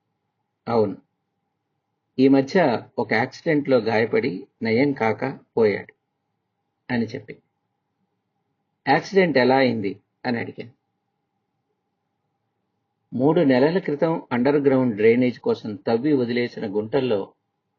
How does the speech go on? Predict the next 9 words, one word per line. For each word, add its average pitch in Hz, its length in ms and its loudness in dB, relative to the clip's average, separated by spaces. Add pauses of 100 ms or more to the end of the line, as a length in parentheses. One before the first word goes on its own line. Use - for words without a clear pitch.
(540)
ఓ 120 120 4
రోజు 147 260 4
రాత్రి 123 340 2
బైక్ 117 360 0
నడుపుతూ 113 420 -6
పడిపోయాడు. 101 580 -6 (1300)
ఆ 110 60 0
గాయం 123 440 2
తగ్గక 110 400 -4